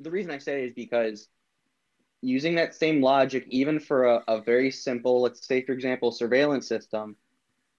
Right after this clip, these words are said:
where there's fixed position cameras and door and window sensors, um, that company, you're paying them to do them a service. Yeah, you're not signing up for it,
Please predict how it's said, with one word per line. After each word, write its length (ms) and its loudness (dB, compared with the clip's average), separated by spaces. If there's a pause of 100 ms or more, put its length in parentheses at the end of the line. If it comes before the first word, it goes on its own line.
(180)
where 200 0
there's 460 0 (480)
fixed 400 -2
position 360 -2
cameras 760 -4 (380)
and 500 -4 (260)
door 600 6
and 380 -8
window 600 -4
sensors, 680 -12 (960)
um, 440 -8 (920)
that 220 0
company, 440 -4
you're 160 -8
paying 220 -12
them 100 -10
to 60 -10
do 120 -8
them 140 -10
a 60 -12
service. 460 -4
Yeah, 200 -2
you're 120 -4
not 200 -8
signing 240 -10
up 200 -4
for 180 -4
it, 80 -6